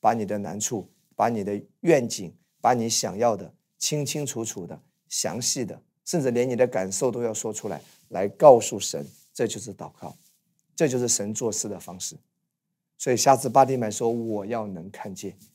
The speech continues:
耶稣说，“我要满足你的愿望，你回去吧，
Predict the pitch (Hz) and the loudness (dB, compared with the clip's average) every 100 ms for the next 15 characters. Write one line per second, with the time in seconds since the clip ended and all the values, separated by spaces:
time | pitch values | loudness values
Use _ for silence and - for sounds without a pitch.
0 | _ 110 101 98 - 98 - _ _ _ | _ -8 -6 -8 -6 -8 -10 _ _ _
1 | _ _ 123 113 110 110 92 101 101 92 | _ _ 0 2 2 0 -4 -6 -8 -8
2 | 90 98 90 92 82 _ _ _ _ - | -8 -8 -10 -14 -18 _ _ _ _ -18
3 | - - 98 - - - | -14 -8 -6 -6 -6 -10